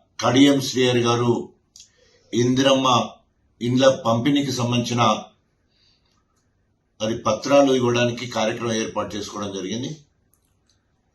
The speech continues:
అక్కడికి వచ్చిన మహిళలను కూడా చూడకుండా వారిని కించపరుస్తూ తమాషా చేస్తున్నారని చెప్పేసి మాట్లాడడం నిజంగా సిగ్గుచేటు.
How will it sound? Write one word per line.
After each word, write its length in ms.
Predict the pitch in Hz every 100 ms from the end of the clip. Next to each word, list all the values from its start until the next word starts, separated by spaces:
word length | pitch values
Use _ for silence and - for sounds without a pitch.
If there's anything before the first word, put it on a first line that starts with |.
| _ _ _ _ _ _ _ -
అక్కడికి 420 | 110 156 147 104
వచ్చిన 280 | 139 - 156 143 - - - _
మహిళలను 580 | 110 117 139 151 151 151
కూడా 160 | 151 151
చూడకుండా 520 | 143 131 131 123 117 98 - - _ _ _ _ _ _ _ _ _ _ _ -
వారిని 300 | 104 127 131 -
కించపరుస్తూ 720 | 131 139 156 147 139 - 131 95 - _ _ _ _ _ _ _ _ _ _ _ _
తమాషా 420 | 113 113 135 151 160
చేస్తున్నారని 640 | 151 139 143 135 131 131 123
చెప్పేసి 440 | 120 120 120 139 120 110 - - 104
మాట్లాడడం 480 | 110 113 120 120 113 101
నిజంగా 420 | 104 127 120 - - - _ _ _ _ _ _
సిగ్గుచేటు. 600 | - 120 117 123 131 135